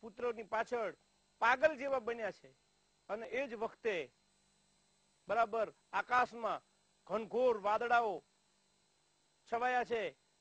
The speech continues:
વીજળી કડાકા મારે છે અને વર્ષા ઋતુ ન હોવા છતાં અનરાધાર વરસાદ વરસ્યો છે.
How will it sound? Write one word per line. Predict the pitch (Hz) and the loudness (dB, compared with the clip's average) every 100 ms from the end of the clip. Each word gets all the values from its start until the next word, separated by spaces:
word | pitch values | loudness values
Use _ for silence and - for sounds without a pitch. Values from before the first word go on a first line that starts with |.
| _ - | _ -16
વીજળી | 214 254 - | -14 -12 -8
કડાકા | 214 233 233 247 | 0 0 0 -2
મારે | 233 240 226 | 0 0 -2
છે | 226 180 131 _ _ _ _ - | -4 -6 -8 _ _ _ _ -10
અને | 196 233 180 - _ - | -8 -6 -6 -8 _ -6
વર્ષા | 208 214 277 269 | -6 -2 0 0
ઋતુ | 254 269 226 | -2 -10 -10
ન | 196 | -4
હોવા | 262 240 247 240 | 0 2 2 0
છતાં | 233 226 240 190 131 _ _ _ _ - | -2 -2 0 2 0 _ _ _ _ -8
અનરાધાર | 240 262 254 196 - 185 247 208 - _ _ _ _ _ _ | -8 -2 0 0 2 4 6 6 0 _ _ _ _ _ _
વરસાદ | 170 190 - 240 | -10 -8 -4 -6
વરસ્યો | 190 185 - 147 | -6 -10 -10 -16
છે. | 143 | -16